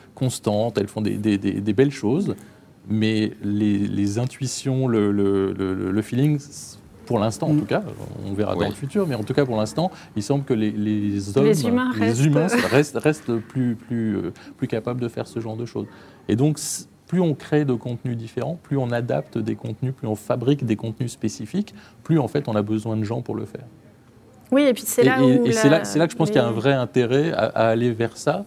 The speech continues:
Speaker 1: pas seulement pour, euh, servir les, les clients, mais aussi pour que l'industrie vraiment, euh, augmente et devienne, devienne une industrie beaucoup plus importante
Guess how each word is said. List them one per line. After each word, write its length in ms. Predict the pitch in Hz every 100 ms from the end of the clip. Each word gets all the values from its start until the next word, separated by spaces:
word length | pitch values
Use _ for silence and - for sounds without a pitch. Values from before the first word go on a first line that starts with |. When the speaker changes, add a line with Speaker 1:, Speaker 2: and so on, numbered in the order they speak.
| - - _ _ - - - - _ - 151
Speaker 1:
pas 100 | 151
seulement 580 | - 143 139 147 139 131 - -
pour, 240 | 110 101 95
euh, 80 |
servir 380 | 98 - 107 110
les, 160 | 107 104
les 180 | 104 104
clients, 180 | 147
mais 100 | 185
aussi 280 | 113 104 185
pour 200 | - 139
que 60 | 117
l'industrie 640 | 110 113 110 - - 196 - - - -
vraiment, 520 | - 131 135 160 202 - - _
euh, 120 | 95 95 -
augmente 480 | 131 131 147 170 123
et 60 |
devienne, 360 | 113 110 135 127
devienne 280 | 113 135 127
une 120 | 113
industrie 440 | 110 110 - 131
beaucoup 320 | 117 135 -
plus 580 | 135 - 135 127 113 110
importante 680 | 127 - 143 - 151 180